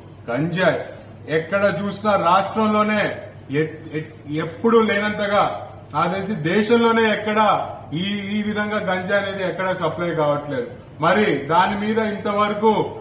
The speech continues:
ఈరోజు గవర్నమెంటే దృష్టి సారించలేదు. మనం అందరికి గుర్తుంటది, పక్క రాష్ట్రం తెలంగాణ నుంచి పోలీసు వాళ్ళు వచ్చి వైజాగ్ లో ఈరోజు ఆపరేషన్ జరిపి ఇక్కడ గంజాయి పట్టుకున్న పరిస్థితికి ఈరోజు మన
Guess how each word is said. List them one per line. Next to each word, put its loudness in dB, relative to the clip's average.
ఈరోజు 0
గవర్నమెంటే 2
దృష్టి -6
సారించలేదు. 0
మనం 0
అందరికి 2
గుర్తుంటది, 2
పక్క 0
రాష్ట్రం 2
తెలంగాణ 4
నుంచి 2
పోలీసు 2
వాళ్ళు 4
వచ్చి -2
వైజాగ్ 4
లో 6
ఈరోజు 4
ఆపరేషన్ 0
జరిపి -2
ఇక్కడ 0
గంజాయి 0
పట్టుకున్న -2
పరిస్థితికి 2
ఈరోజు 0
మన 0